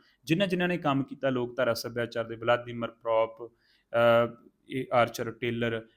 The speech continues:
ਜਾਂ ਹੋਰ ਜਿੰਨੇ ਵੀ ਵੱਡੇ ਬੰਦੇ, ਉਹਨਾਂ ਦੇ ਨੇਮ ਦੀ ਮੈਂ ਇੱਦਾਂ ਹੀ ਇੱਕ ਸਲਾਈਡ ਤੇ ਦੇ ਦੂੰਗਾ, ਉਹ ਵੀ ਤੁਸੀਂ ਵੇਖਣਾ ਨਾ ਭੁੱਲਣਾ।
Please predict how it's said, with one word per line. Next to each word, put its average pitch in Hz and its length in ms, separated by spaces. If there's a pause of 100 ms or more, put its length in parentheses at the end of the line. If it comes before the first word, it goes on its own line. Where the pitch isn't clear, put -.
(100)
ਜਾਂ 147 120
ਹੋਰ 143 260
ਜਿੰਨੇ 135 280
ਵੀ 139 120
ਵੱਡੇ 117 280
ਬੰਦੇ, 113 280
ਉਹਨਾਂ 151 320
ਦੇ 156 120
ਨੇਮ 123 400
ਦੀ 120 140
ਮੈਂ 117 320
ਇੱਦਾਂ 117 220
ਹੀ 143 100 (280)
ਇੱਕ 113 140
ਸਲਾਈਡ 107 520
ਤੇ 113 120
ਦੇ 117 140
ਦੂੰਗਾ, 156 280 (540)
ਉਹ 117 60
ਵੀ 113 100
ਤੁਸੀਂ 113 300
ਵੇਖਣਾ 113 300
ਨਾ 123 120
ਭੁੱਲਣਾ। 135 360